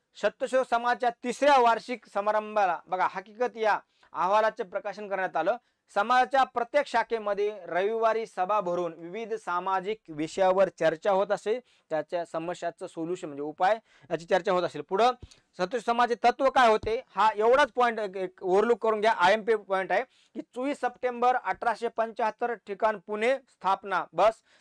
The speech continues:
त्याच्यानंतर महत्वाचं हे उद-, अ, तत्व, ईश्वर एक असून तो सर्वव्यापी, निराकार व निर्गुण आहे. ईश्वराची भक्ती करण्यासाठी मध्यस्थांची गरज नसते.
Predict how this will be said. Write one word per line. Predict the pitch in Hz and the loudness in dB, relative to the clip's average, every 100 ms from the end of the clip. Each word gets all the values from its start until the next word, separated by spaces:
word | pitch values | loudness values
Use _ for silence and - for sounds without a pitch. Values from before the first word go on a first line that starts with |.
| - | -6
त्याच्यानंतर | 202 220 220 240 254 233 _ - - | -2 -2 0 2 2 0 _ -18 -8
महत्वाचं | 165 185 262 269 - | -2 -2 0 -2 0
हे | 262 | -2
उद-, | 214 220 190 175 - | -2 -6 -12 -18 -16
अ, | 175 165 170 165 _ - | -8 -6 -8 -10 _ -4
तत्व, | 226 247 185 - _ _ - | -2 0 -2 -2 _ _ -10
ईश्वर | 214 - 269 285 | -8 -2 -2 0
एक | 233 247 | 0 0
असून | 240 208 233 226 | 0 -2 -4 -6
तो | 233 | -6
सर्वव्यापी, | 196 226 233 226 214 254 254 | -4 -2 0 0 -2 -8 -10
निराकार | 180 185 220 220 214 | -6 -2 -2 0 -2
व | 196 | -2
निर्गुण | 180 185 214 | -6 -6 -4
आहे. | 190 190 277 _ _ _ | -2 -2 -6 _ _ _
ईश्वराची | 190 190 233 247 247 262 | -10 -4 2 0 0 -8
भक्ती | 202 - 247 | -8 -8 -12
करण्यासाठी | 233 214 196 190 208 | -6 -6 -6 -10 -10
मध्यस्थांची | 180 190 185 202 208 190 196 | -8 -6 -6 -6 -8 -8 -8
गरज | 156 180 262 | 0 2 2
नसते. | 226 - 180 156 | -2 -6 -4 -6